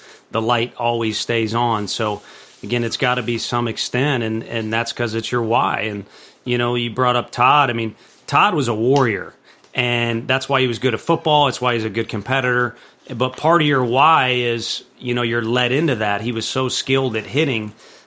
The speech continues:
that that warrior status streamlined in, into hitting, and, um, you know, it was his passion forever, and it was, it, it engulfs you. And so,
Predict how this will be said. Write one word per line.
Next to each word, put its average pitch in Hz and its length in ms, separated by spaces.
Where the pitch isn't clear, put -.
that 117 200
that 123 340
warrior 127 500
status 117 500
streamlined 117 800
in, 113 200
into 107 340
hitting, 107 500
and, 110 480
um, 113 460
you 120 140
know, 107 200
it 107 40
was 104 100
his 107 160
passion 120 520
forever, 110 520
and 98 100
it 101 40
was, - 180
it, 120 440
it 117 160
engulfs 120 560
you. 95 260
And 117 180
so, 120 440